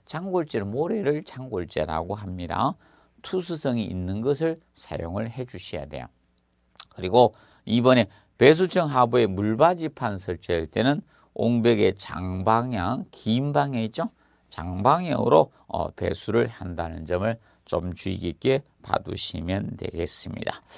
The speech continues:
자, 이번 시간은 뭐 이것으로 마무리할, 하겠습니다. 뭐 여기서 제일 중요한 것은 말뚝이다. 말뚝 지정을 정리하시고, 그다음에, 어, 말뚝 기초에, 어, 우리가 설계 시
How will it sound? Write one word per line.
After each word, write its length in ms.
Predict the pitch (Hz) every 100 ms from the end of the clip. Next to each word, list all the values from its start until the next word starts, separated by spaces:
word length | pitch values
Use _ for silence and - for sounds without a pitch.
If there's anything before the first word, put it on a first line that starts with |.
| - - - - - -
자, 140 | 135 123
이번 400 | 143 151 196 220
시간은 800 | - 139 110 110 110 123 135 -
뭐 140 | - -
이것으로 640 | - 107 117 117 151 143
마무리할, 640 | 120 92 95 113 110 117 127 - _
하겠습니다. 1000 | - 87 87 - - 95 87 80 123 185
뭐 220 | - 113
여기서 400 | 135 156 147 113
제일 340 | 92 104 107 113
중요한 600 | - 107 107 104 95 90
것은 320 | 87 95 123 95 _ _
말뚝이다. 800 | - - 156 98 101 104 110 104 131 - _ _
말뚝 500 | 78 92 98 160 156
지정을 600 | - 113 98 107 131 110
정리하시고, 880 | - 180 165 85 78 80 92 85 73 _ _
그다음에, 480 | 98 104 110 151 185 _ _ _
어, 140 | - 87 -
말뚝 760 | - 87 95 - - 156 151 -
기초에, 1000 | - 95 - - 107 87 80 76 117 156 - _
어, 120 | 80
우리가 460 | 80 85 82 101 104 - -
설계 400 | - - 101 95 95
시 240 | 113 123